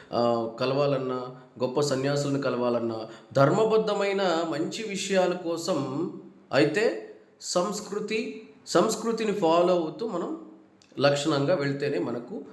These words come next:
గేట్ తీస్తారు. అసంస్కృతి, సంస్కారం లేకుండా ఉండే చోట్ల అనుకోండి, మీరు ఏం వేసుకున్నా వేసుకోకపోయినా అలౌ చేస్తారు.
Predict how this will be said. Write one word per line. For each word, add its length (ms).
గేట్ 240
తీస్తారు. 680
అసంస్కృతి, 1080
సంస్కారం 880
లేకుండా 800
ఉండే 460
చోట్ల 280
అనుకోండి, 760
మీరు 120
ఏం 340
వేసుకున్నా 520
వేసుకోకపోయినా 800
అలౌ 220
చేస్తారు. 540